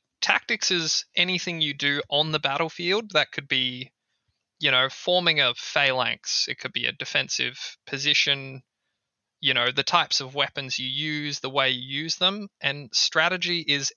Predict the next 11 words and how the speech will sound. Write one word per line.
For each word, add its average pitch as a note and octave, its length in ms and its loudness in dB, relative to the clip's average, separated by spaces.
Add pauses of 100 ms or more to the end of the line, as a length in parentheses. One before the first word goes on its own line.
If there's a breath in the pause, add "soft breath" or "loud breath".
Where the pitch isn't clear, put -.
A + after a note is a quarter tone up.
(200)
everything E3 760 2
that - 160 -2
led C3+ 220 2
up B2 160 -2
to - 120 -6
that B2 240 -2
point B2+ 340 -8
beforehand. C#3 720 -4 (560)
So C3+ 260 2
it A2+ 60 -6
was C3+ 380 -2